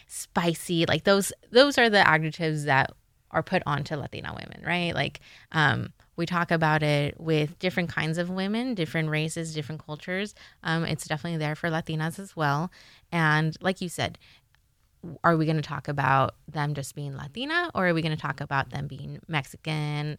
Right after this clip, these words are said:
Guatemalan, Colombian, Puerto Rican, all of these kinds of things?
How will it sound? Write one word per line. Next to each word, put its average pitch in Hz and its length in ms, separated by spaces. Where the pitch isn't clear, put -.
Guatemalan, 156 1000
Colombian, 165 840
Puerto 156 280
Rican, 180 400
all 165 180
of 147 100
these - 160
kinds 131 240
of - 120
things? - 340